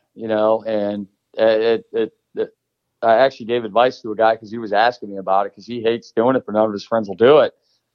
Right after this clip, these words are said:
So, and he's gotten some crap from it. And I've had guys turn around and give me crap. So,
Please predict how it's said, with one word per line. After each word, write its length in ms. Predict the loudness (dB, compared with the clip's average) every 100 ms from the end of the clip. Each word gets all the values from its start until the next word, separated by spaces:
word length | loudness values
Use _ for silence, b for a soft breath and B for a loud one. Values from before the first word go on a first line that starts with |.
| _ _ _ _ _
So, 480 | 0 4 6 4 0
and 240 | -4 -4
he's 240 | -4 -4 2
gotten 240 | 0 0
some 120 | -10
crap 360 | 0 2 2 -2
from 240 | -6 -6
it. 100 | -8 -6
And 160 | 0
I've 160 | 2 2
had 180 | -2 -4
guys 240 | -4 -4
turn 220 | -8 -10
around 160 | -6 -6
and 100 | -8
give 100 | -16
me 60 | -16
crap. 380 | -4 -2 -2 -8 _ _ _ _ _ _ _ _ _ _ _ _ _ _
So, 560 | 0 2 4 2 -2